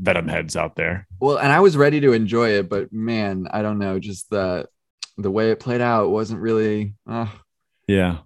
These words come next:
Speaker 2: But it made
Speaker 1: Well,
Speaker 2: a lot of money. It just
Speaker 1: it
Speaker 2: knocked
Speaker 1: made
Speaker 2: out Black Widow and Shang-Chi from the top,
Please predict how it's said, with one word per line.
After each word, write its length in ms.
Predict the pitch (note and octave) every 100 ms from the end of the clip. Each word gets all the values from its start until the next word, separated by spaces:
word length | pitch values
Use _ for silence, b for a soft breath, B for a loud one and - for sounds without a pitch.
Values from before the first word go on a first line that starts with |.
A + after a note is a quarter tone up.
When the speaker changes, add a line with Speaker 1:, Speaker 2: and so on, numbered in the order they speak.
| _ -
Speaker 2:
But 100 | C#3
it 60 |
made 120 | D3 F3+
Speaker 1:
Well, 60 |
Speaker 2:
a 40 | D#3
lot 140 | D#3+
of 60 | D#3+
money. 340 | E3 G3+ G#2+
It 100 | G2
just 200 | G#2 B2+
Speaker 1:
it 60 | A#2+
Speaker 2:
knocked 140 | B2
Speaker 1:
made 140 | A#2 A#2+
Speaker 2:
out 240 | C3+ C3+
Black 260 | B2+ B2+ B2+
Widow 300 | C3 C3 B2+
and 180 | A#2 A#2+
Shang-Chi 540 | A#2 A2+ - G#2+ A#2
from 180 | A#2 G#2+
the 80 | G2+
top, 400 | G2+ G#2 G#2